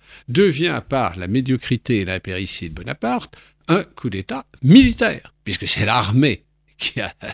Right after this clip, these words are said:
a fait, qui a chassé. Rien, euh, n'est résolu. L'héritage, il n'est pas bon. Si l'on avait fait, euh, l'audit, comme on en fait, euh, aujourd'hui à chaque changement de gouvernement, euh, là, euh, c'était vraiment pas bon.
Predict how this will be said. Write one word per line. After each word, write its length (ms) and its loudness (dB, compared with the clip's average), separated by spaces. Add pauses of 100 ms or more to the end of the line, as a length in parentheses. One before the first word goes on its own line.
(200)
a 120 -16
fait, 260 -8 (460)
qui 100 -8
a 80 -8
chassé. 560 6
Rien, 480 0 (260)
euh, 500 -14
n'est 180 -8
résolu. 580 -2
L'héritage, 960 0
il 120 -8
n'est 100 -12
pas 160 -2
bon. 240 -4 (240)
Si 200 -8
l'on 160 -12
avait 220 -10
fait, 360 -4 (280)
euh, 80 -14
l'audit, 520 -4
comme 220 -14
on 120 -12
en 120 -10
fait, 420 -8
euh, 220 -16 (100)
aujourd'hui 440 -10
à 80 -14
chaque 280 -8
changement 420 -12
de 80 -16
gouvernement, 580 2 (320)
euh, 340 -10
là, 280 0
euh, 40 -8 (360)
c'était 300 -8
vraiment 320 0
pas 160 -4
bon. 140 -8